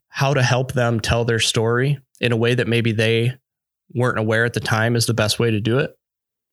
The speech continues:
And can I bridge that gap for them between having these, these thoughts and these great ideas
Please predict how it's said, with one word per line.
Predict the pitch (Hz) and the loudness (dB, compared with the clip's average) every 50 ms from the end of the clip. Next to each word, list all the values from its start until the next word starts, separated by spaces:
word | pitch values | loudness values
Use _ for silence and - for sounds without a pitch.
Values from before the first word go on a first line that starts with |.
| _ _ _ - _ _ _ _ _ _ _ _ | _ _ _ -20 _ _ _ _ _ _ _ _
And | - 120 117 - | -2 -2 0 0
can | - 127 | 2 2
I | 123 123 113 113 110 _ _ _ _ _ _ _ _ - | 2 2 0 -2 -4 _ _ _ _ _ _ _ _ -2
bridge | 131 135 127 - | -2 0 2 2
that | 123 123 113 - - | 2 2 0 0 0
gap | - 104 101 104 - - | -2 -2 -2 -2 -4 -4
for | - 107 | -4 -2
them | 95 87 80 - - _ _ _ _ - | -2 -2 -2 -4 -6 _ _ _ _ -4
between | 117 - - 131 120 110 104 | -2 0 0 2 2 2 2
having | 107 120 123 123 123 127 117 117 | 4 4 2 2 2 2 0 2
these, | 107 113 110 107 104 101 101 - - - - - - _ - | 2 2 2 2 2 0 0 -2 -6 -10 -20 -20 -10 _ -2
these | 113 104 - | 0 0 0
thoughts | - 135 127 131 135 131 - - | 0 -2 0 0 -2 -2 -2 -2
and | - - 107 104 | -2 0 0 0
these | 98 98 - | 0 0 0
great | - 117 110 101 101 | 0 0 0 2 0
ideas | 98 101 110 120 127 135 131 127 127 127 - - | 0 0 0 0 0 2 2 2 0 0 -2 -4